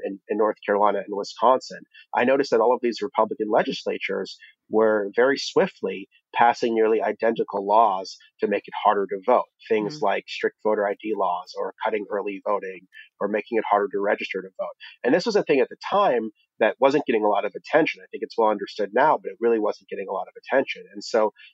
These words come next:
Speaker 1: um, I was at The Nation at the time, but I, I pitched a story to Rolling Stone, and, uh, I had a story that came out in August of twenty eleven called The G O P War on Voting. And that was really kind of my first major story about this. And it was really the fir-,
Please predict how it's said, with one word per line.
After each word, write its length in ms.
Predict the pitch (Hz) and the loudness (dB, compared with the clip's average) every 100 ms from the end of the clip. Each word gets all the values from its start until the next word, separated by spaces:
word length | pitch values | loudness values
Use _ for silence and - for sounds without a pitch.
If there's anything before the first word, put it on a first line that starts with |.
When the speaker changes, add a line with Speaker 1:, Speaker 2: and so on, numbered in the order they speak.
| - | -2
Speaker 1:
um, 160 | 104 104 | -2 4
I 80 | 120 | 4
was 100 | 123 | 4
at 80 | 127 | 2
The 80 | 110 | 0
Nation 340 | 107 110 - | 0 -2 0
at 100 | 107 | -2
the 80 | 101 - | -2 -2
time, 300 | 101 101 98 | -2 0 -4
but 100 | 95 | -8
I, 80 | 95 - | -8 -6
I 60 | 104 - | -6 -4
pitched 180 | 123 - | -6 -6
a 40 | |
story 240 | - 110 | -2 0
to 60 | 104 | 0
Rolling 320 | 101 101 101 | -2 -4 -4
Stone, 460 | 98 - 101 98 98 _ _ _ _ - | -10 -4 -2 -2 -6 _ _ _ _ 0
and, 460 | 117 110 107 104 - | 4 4 2 0 0
uh, 200 | 110 101 98 | 2 2 2
I 140 | 104 - | -2 0
had 160 | 117 | 0
a 60 | 110 | 0
story 200 | - 101 | 0 -2
that 100 | 98 | -2
came 140 | 117 101 | -4 -2
out 80 | |
in 140 | 101 98 - | -6 -8 0
August 360 | 101 104 107 - | 2 2 -2 -6
of 60 | - | -6
twenty 200 | 104 98 98 | -4 -4 0
eleven 440 | 117 120 98 98 _ _ _ _ _ _ | 0 2 -4 -8 _ _ _ _ _ _
called 180 | 120 107 | 2 2
The 80 | 104 | 0
G 220 | - 120 | 0 2
O 80 | 110 | 2
P 160 | - 107 | 0 -2
War 280 | 101 104 | 0 0
on 120 | 95 98 | -2 0
Voting. 280 | - 117 98 - _ _ _ | 4 4 2 -10 _ _ _
And 120 | - 117 | 0 4
that 160 | 120 | 4
was 180 | 117 107 | 2 -2
really 600 | 113 117 113 110 110 107 - | 0 2 4 2 0 -6 -4
kind 120 | 110 | -4
of 60 | 107 | -2
my 120 | 101 - - - | -6 -6 -16 2
first 440 | 120 120 - - _ | 2 2 -6 -18 _
major 260 | 110 104 - | -4 -4 -8
story 360 | - 123 120 | -2 2 2
about 260 | 113 110 101 - | 2 2 0 -2
this. 200 | 104 - | -8 -6
And 80 | 104 | -10
it 20 | |
was 120 | 104 107 | -8 -4
really 140 | 104 | -6
the 80 | 101 - | -6 -10
fir-, 180 | - | -10